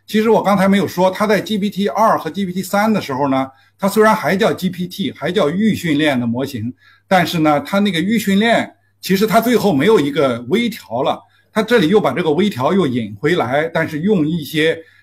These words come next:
标注的对话的样本，用人做了这个精细的标注的对话的样本，呃，去怎么样告诉这个，呃，这个模型，就，就再去，去，去，去做微调。那这里它有几个原则，就是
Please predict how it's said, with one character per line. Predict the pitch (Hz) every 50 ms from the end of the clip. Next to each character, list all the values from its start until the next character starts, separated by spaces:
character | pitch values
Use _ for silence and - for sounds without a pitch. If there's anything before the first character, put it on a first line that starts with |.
| _ _
标 | - 202 226 233 233 226
注 | 220 240 254 247 190 151
的 | 147 135 131
对 | - 220 226 175 143 131
话 | - 202 185 156 139
的 | 135
样 | 131 160 170 147 135 127
本， | 113 110 104 113 131
用 | 147 180 165 143
人 | 117 131 143 165 175
做 | 185 185 147 131
了 | 131 123
这 | - 151 110
个 | 127 120 - - - - - _ _
精 | - 190 190 196
细 | 190 196 196 165
的 | 147 135
标 | - 170 180 185 185
注 | 180 185 160
的 | 139
对 | 135 202 -
话 | 113 151 170 147
的 | 135
样 | 143 147 147 139
本， | 117 110 - - - - _ _ _ -
呃， | 151 139 135
去 | 143 - 170 156 -
怎 | 147 131 117
么 | 135 175
样 | 185 156 131 -
告 | 185 170 143 -
诉 | - - 139 123
这 | 147 143
个， | 107 123 120 113 - _ _ _ _ _ _ -
呃， | 156 139 139 139 135 135 131 131 127 127 127 120
这 | - 156 123
个 | 139
模 | 131 127 143 151
型， | 143 - 120 120 135 147 - -
就， | - 156 147 131 135 - _
就 | - 151 135
再 | 110 - 185 165 135 113
去， | - 139 113 - - _ _ -
去， | - 131 123 - - - _ _ _
去， | - 160 139 131 123 117 110
去 | - - 131
做 | - 160 135 -
微 | 151 185 196
调。 | - - 101 107 113 - - _ - - _ -
那 | 175 170
这 | - 240 202
里 | 156 139
它 | - 180 180
有 | 147 165 185
几 | - 131 113
个 | 120 117
原 | 113 113 110 139 185 202
则， | 131 123 104 113 123
就 | 123 147 139
是 | - 139 131 120 -